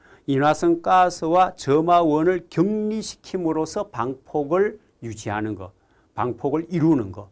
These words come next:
이게 격리에 해당되는 것이죠. 그 다음에 안전도를 증강시킨다는 것은 안전한 상태를 더욱더 증가, 말 그대로 증가시키는 거, 더 높여주는 거, 그렇게 함으로써 방폭을 이루어가는 거,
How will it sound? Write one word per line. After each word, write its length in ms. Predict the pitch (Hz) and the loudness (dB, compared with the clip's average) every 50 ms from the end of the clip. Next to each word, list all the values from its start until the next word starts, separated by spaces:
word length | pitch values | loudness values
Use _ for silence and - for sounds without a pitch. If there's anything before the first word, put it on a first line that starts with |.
| _ _ - | _ _ -4
이게 260 | 143 135 170 160 - | 0 0 0 0 -2
격리에 520 | - 160 156 165 175 175 175 180 160 120 | -6 -6 -6 -4 -4 -2 0 0 0 0
해당되는 380 | 101 95 104 95 98 95 95 95 | -2 -6 -12 -14 -14 -14 -14 -16
것이죠. 400 | 95 - - - - - 104 - _ _ _ _ _ _ | -16 -18 -20 -20 -20 -20 -20 -20 _ _ _ _ _ _
그 100 | - 131 | -2 0
다음에 380 | 139 139 139 160 185 190 190 - _ _ _ _ _ | 2 2 2 2 2 0 -2 -4 _ _ _ _ _
안전도를 600 | - 151 143 147 151 143 170 175 180 208 208 196 175 | 0 0 0 2 2 2 2 2 2 2 0 0 -2
증강시킨다는 920 | - - 214 226 214 208 180 165 165 - - - - 180 165 147 139 139 135 | -2 -6 -6 -4 0 0 0 0 0 -4 -12 -10 -6 -4 -2 -2 -2 -2 -2
것은 160 | 156 170 180 180 | -2 -2 -4 -4
안전한 560 | - 131 123 127 135 143 139 165 175 185 185 196 | -4 -6 -4 -4 -4 -4 -4 -4 -2 -2 -4 -4
상태를 540 | 190 - 196 190 - 202 190 180 151 - | -6 -8 -8 -6 -6 -6 -6 -6 -6 -6
더욱더 640 | - - 185 196 190 175 - _ - 214 208 208 - - _ _ _ _ | -2 0 0 2 0 -2 -6 _ -2 -2 -2 -2 -4 -12 _ _ _ _
증가, 520 | - - 175 208 214 208 190 - 113 90 - _ _ _ _ | -4 0 0 0 0 0 -4 -4 -6 -6 -8 _ _ _ _
말 240 | - 104 110 123 135 | -6 -6 -4 -4 -4
그대로 420 | 127 123 113 139 156 175 175 - _ _ _ _ _ _ | -6 -4 -2 0 0 0 -2 -4 _ _ _ _ _ _
증가시키는 1120 | - - 160 175 190 190 190 185 180 - 147 127 127 117 - - - _ - - 101 92 90 | -8 -4 -4 -4 -2 -4 -6 -8 -8 -8 -8 -8 -8 -8 -8 -12 -16 _ -16 -14 -14 -14 -14
거, 80 | 95 - | -16 -12
더 140 | - 117 120 | -8 -6 -4
높여주는 800 | 113 107 160 214 214 - - - - 143 110 - - 107 92 92 | -2 0 0 0 0 -2 -8 -4 -4 -4 -4 -4 -10 -14 -14 -14
거, 100 | 90 101 | -14 -8
그렇게 260 | - - 185 180 - 165 | -4 -4 -4 -4 -6 -10
함으로써 720 | - - 233 220 214 196 190 185 - - 226 226 233 - _ _ _ _ - | -8 -8 -6 -4 -4 -4 -6 -6 -6 -6 -6 -6 -6 -10 _ _ _ _ -10
방폭을 760 | 120 117 117 123 120 - _ - 143 139 143 175 180 - - - | -8 -6 -6 -8 -10 -8 _ -4 -2 -2 -2 -2 -4 -4 -8 -10
이루어가는 540 | 131 117 117 113 98 - 101 90 90 87 85 | -8 -6 -6 -6 -6 -8 -12 -14 -14 -18 -20
거, 120 | - | -20